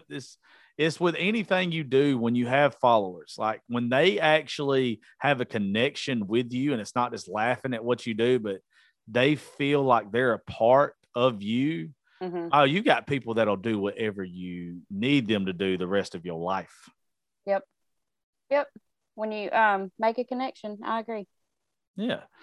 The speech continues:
Speaker 1: So, uh, more about you though. We're talking way too much about me. We got to talk way more about you.
Speaker 2: No, no, no. Back
Speaker 1: No,
Speaker 2: to you. <laughs>
Speaker 1: no, no, no, no, no. I like, I like hearing you talk. I like hearing you talk. This is, they can listen to me anytime.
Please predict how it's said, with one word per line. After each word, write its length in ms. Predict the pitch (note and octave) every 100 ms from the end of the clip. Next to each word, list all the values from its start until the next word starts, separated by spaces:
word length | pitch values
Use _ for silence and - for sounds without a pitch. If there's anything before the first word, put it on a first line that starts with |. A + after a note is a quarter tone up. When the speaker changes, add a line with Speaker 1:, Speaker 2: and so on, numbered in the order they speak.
| - _
Speaker 1:
So, 300 | - F3+ D#3+
uh, 500 | D3 C#3+ C3+ B2+ A2 -
more 160 | E3+ A#3+
about 300 | A3 G3 -
you 100 | F#3
though. 140 | A2+
We're 80 | B2
talking 320 | D#3 D#3 B2
way 140 | B2+ C3
too 160 | B2
much 180 | G#2 F#2
about 220 | F#2+ F#2
me. 180 | A2 C#3
We 140 | A#2 C#3
got 120 | C#3
to 80 | C3+
talk 200 | B2 A#2
way 100 | A#2
more 160 | A2
about 260 | F#2 F2+ -
you. 100 | E2
Speaker 2:
No, 180 | E4+ F#4+ A#4+ A#4+
no, 180 | F4+ F#4+
no. 340 | F4+ F4+ D4
Back 180 | A3+ C#4
Speaker 1:
No, 120 | - D4+
Speaker 2:
to 40 |
you. 160 | D4+ -
<laughs> 40 |
Speaker 1:
no, 60 | E4 - G#4+ - F#3
no, 20 |
no, 140 | G#3 A3
no, 0 |
no. 380 | A3 A3 A3+ G#3+
I 160 | F3+
like, 220 | F#3+ G3+
I 60 | F3+
like 180 | G3+ E3
hearing 200 | G#3 G#3
you 140 | A3+
talk. 320 | - F#3 C#3+ -
I 80 | D3
like 200 | F#3 F#3
hearing 160 | F#3+ G3+
you 60 |
talk. 240 | F3 C#3 B2
This 220 | E3+ -
is, 240 | B2+ A2 _ _
they 140 | D#3+ G3+
can 140 | G#3
listen 260 | G3 - D#3
to 60 |
me 140 | D3+ D#3
anytime. 320 | D3+ - -